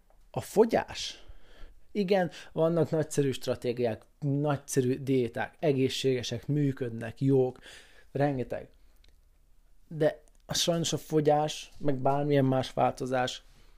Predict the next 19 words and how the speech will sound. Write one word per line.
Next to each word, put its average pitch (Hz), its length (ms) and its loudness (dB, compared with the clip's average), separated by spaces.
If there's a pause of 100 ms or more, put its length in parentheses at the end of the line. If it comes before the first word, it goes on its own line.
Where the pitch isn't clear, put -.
(880)
az 151 180 -4
nem 190 280 -2
képesség 127 680 -4
kérdése. - 640 -12 (1600)
Az 123 120 -10
motiváció 143 800 -4
kérdése. - 600 -16 (1400)
Mert 139 140 -6
hogyha 147 220 -4
eléggé 143 600 2
akarod, 151 560 2 (540)
akkor - 260 -10
te 151 120 -4
is 143 140 -2
tudod, 135 200 -4
hogy 123 100 -4
megtalálod - 520 -10
a 50 140 -10
választ. - 300 -16